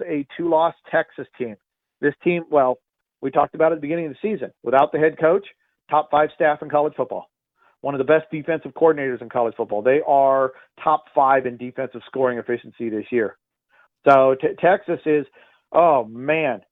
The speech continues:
This is where Texas is a great example of if there was a twelve-team playoff this year, that is a national championship contender right now. That is a wicked good team that is getting better. And w-, without the losses,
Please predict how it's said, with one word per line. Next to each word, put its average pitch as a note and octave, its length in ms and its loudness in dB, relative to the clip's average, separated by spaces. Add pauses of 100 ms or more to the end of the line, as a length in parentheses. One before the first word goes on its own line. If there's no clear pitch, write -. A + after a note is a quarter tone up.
(340)
This F#3 260 2
is G3+ 160 -2
where E3+ 420 4
Texas - 320 -2
is E3+ 120 -8
a D3 60 -4
great C#3+ 220 0
example C3 680 -2
of A#2 480 0 (120)
if C3+ 200 -6
there E3+ 160 4
was G3 160 2
a C3+ 60 -8 (120)
twelve-team D3+ 600 -2
playoff C#3+ 360 0
this D#3 220 -6
year, E3+ 280 -4 (480)
that C#3+ 220 4
is C3+ 160 -4
a B2+ 60 -4
national B2 400 -6
championship - 480 -10
contender G#2+ 360 -8
right G2+ 160 -4
now. G#2 220 -8 (220)
That D3 120 6
is C#3 80 4
a A#2+ 140 0
wicked C#3 800 0 (340)
good C#3+ 420 2
team C3+ 280 -4
that A#2 100 -2
is A2+ 140 -10
getting A#2+ 240 -6
better. G#2+ 340 -2 (380)
And B2+ 560 4
w-, C3+ 260 -2
without C#3+ 400 2
the C#3+ 60 -4
losses, C#3+ 680 0